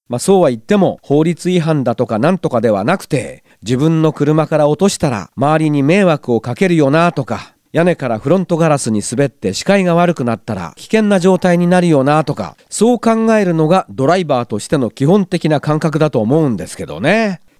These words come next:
雪が降った日は出かける時間を十分だけ早くして、外へ出て雪を落としてから走り始めましょうよ。マナー以前に自分も含めて安全のためにですけども。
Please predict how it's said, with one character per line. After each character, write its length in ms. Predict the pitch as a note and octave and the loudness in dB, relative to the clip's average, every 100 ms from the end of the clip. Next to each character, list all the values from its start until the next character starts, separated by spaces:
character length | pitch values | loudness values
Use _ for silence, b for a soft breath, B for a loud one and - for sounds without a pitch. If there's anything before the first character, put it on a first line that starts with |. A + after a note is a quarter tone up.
| _ _ - | _ _ -8
雪 240 | B2+ F#3 | -4 0
が 80 | D3+ | -2
降 40 | |
っ 20 | - | -4
た 180 | - G3+ | -2 -2
日 140 | F3 | 2
は 180 | D3 F#2+ - | 0 0 -4
出 100 | B2+ | -2
か 120 | C#3 F#3 | -2 0
け 120 | F#3 | 0
る 100 | E3 | -2
時 140 | D#3 | -2
間 260 | D#3+ C#3+ C#3 | -4 -4 -2
を 80 | A#2+ | -2
十 160 | G#3+ | -2
分 240 | - F3 C#3 | 0 0 0
だ 100 | A#2 | -2
け 80 | |
早 280 | A2 F3 D#3 | 0 0 0
く 140 | G2+ G2+ | -4 -8
し 100 | - | -4
て、 320 | G#2 E2+ - _ | -4 -4 -14 _
外 320 | - E3+ D#3 C3 | -4 -2 0 0
へ 100 | A2+ | 0
出 120 | D3 | -2
て 120 | B2+ | -2
雪 320 | G#2 C3 G3 | -2 -2 2
を 120 | E3+ | 2
落 100 | B2+ | 2
と 100 | A#3 | 0
し 60 | A#3 | 0
て 100 | F#3 | -2
か 120 | D#3 | -2
ら 120 | D#3 | -2
走 240 | A2+ A#2+ D#3+ | -4 -6 -2
り 80 | D#3 | -2
始 240 | C3 C#3+ | -2 0
め 100 | E3 | 0
ま 120 | E3 | 0
し 80 | F3 | 2
ょ 100 | G3 | 2
う 20 | |
よ。 280 | A#2+ E2 - b b - | 0 -8 -14 b b -4
マ 180 | C#3 | 0
ナ 180 | E3 D3 | 2 0
ー 60 | B2+ | 0
以 80 | C#3 | 0
前 180 | C#3 | -2
に 240 | A#2 C#3 - | 0 -2 -2
自 180 | G2 A2+ | -8 -4
分 240 | F3 F3+ | 0 2
も 140 | E3 C#3+ | 2 0
含 200 | - F3 | -2 -2
め 120 | C#3 | -2
て 120 | G2 | -4
安 220 | G2 E3+ | -2 0
全 220 | E3+ E3 | 2 0
の 100 | D#3+ | -2
た 140 | C#3+ D3+ | 0 0
め 100 | E3+ | 2
に 80 | C#3+ | 0
で 140 | G#2 | -4
す 80 | - | -8
け 80 | G2+ | -10
ど 100 | E2 | -8
も。 260 | D2+ C2+ | -10 -12